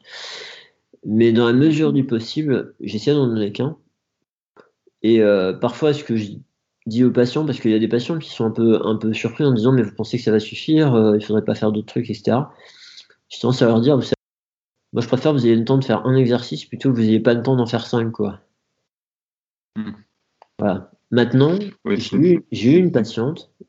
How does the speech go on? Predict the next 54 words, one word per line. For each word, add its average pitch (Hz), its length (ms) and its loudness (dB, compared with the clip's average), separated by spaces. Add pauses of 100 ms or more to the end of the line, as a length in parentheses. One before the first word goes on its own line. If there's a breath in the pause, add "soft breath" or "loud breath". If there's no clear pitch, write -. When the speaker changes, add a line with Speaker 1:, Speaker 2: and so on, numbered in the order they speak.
Speaker 1:
euh, 95 880 -2
et 110 100 0
il 110 40 2
y 107 80 2
en 104 80 -2
a 101 100 -2
sans 104 160 -4
doute 104 160 -4
d'autres, 151 260 0
hein, 131 180 -2 (840 loud breath)
euh, 98 560 0 (120)
qui - 140 -4
m'a 113 100 4
fait 117 140 2
réaliser 123 360 4
que 151 80 4
j'avais 113 180 2
tendance 135 320 -4
sans 123 140 -2
doute 156 220 -2
à 107 200 0
imposer 135 480 2
ça 143 180 -2
un 127 140 0
peu 110 120 -6
trop 135 320 2
à, 107 440 0
à, 90 280 -4
à 85 40 -4 (160)
la 101 120 -6
majorité 113 420 0
de 113 40 2
mes 110 120 2
patients. 104 400 -2 (840 loud breath)
Où 117 100 4
elle, 151 100 4
en 127 80 4
fait, 170 200 0
elle 113 100 2
m'a 110 100 2
dit, « 151 120 -2
Mais 120 80 2
vous 104 100 -2
savez, 120 260 -2
moi, 139 180 0
en 113 40 -2
ce - 140 -8
moment, 131 280 0
là, 143 200 2
euh, 98 260 0
j'ai 101 160 -8
pas, 110 380 2
enfin, 98 200 -8
je, 95 140 -14